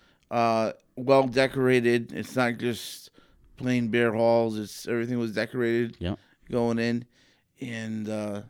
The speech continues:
Speaker 1: and then, like you said, s-, they opened up the door to the pirates' room, and just seeing it was a wow factor.
Speaker 2: It really was. And we actually haven't been talking about wow, wow factors lately either.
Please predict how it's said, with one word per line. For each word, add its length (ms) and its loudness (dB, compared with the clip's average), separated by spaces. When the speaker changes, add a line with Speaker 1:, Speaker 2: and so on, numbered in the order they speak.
Speaker 1:
and 140 -6
then, 240 -2
like 200 0
you 60 -10
said, 200 -2
s-, 340 -16
they 120 4
opened 260 2
up 80 2
the 120 -4
door 200 2
to 120 -6
the 60 -6
pirates' 380 4
room, 320 -2
and 260 -2
just 280 -2
seeing 300 2
it 100 0
was 200 -2
a 60 -2
wow 220 -2
factor. 520 -10
Speaker 2:
It 100 0
really 280 4
was. 380 -4
And 100 4
we 100 6
actually 280 2
haven't 180 2
been 140 0
talking 280 0
about 200 -2
wow, 180 -2
wow 220 0
factors 440 -4
lately 300 -4
either. 380 2